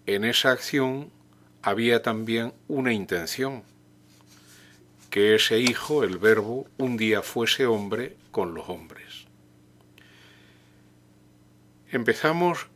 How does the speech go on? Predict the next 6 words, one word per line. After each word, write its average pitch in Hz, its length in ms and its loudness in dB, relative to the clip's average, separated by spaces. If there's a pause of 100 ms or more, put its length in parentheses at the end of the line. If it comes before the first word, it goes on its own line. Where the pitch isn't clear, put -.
el 110 180 0
camino 151 580 -2 (200)
a 95 100 -2
Belén. 90 440 -2 (1600)
Belén. 98 640 0 (1900)
Ahora 160 580 4